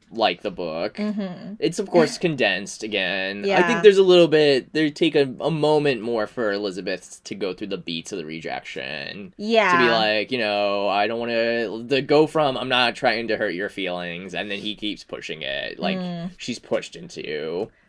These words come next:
Speaker 1: giving him the,
Speaker 2: <laughs>
Speaker 1: the outright, like, "Never gonna happen, bud,"
Speaker 2: <laughs>
Speaker 1: right?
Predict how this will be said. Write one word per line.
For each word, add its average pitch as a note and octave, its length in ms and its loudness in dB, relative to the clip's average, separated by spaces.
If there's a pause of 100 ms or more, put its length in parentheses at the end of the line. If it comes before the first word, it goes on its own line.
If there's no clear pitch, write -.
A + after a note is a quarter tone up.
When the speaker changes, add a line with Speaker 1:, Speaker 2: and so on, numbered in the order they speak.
Speaker 1:
giving F2+ 240 -4
him F#2+ 360 -6
the, F#2 500 -2
Speaker 2:
<laughs> - 20 -12
Speaker 1:
the G#2 160 -6
outright, E2+ 720 -8 (380)
like, F2 300 -6
"Never F#2 220 -12
gonna E2 180 -8
happen, C#2 340 -12
bud," A3 400 0
Speaker 2:
<laughs> B3+ 180 0
Speaker 1:
right? F3+ 500 2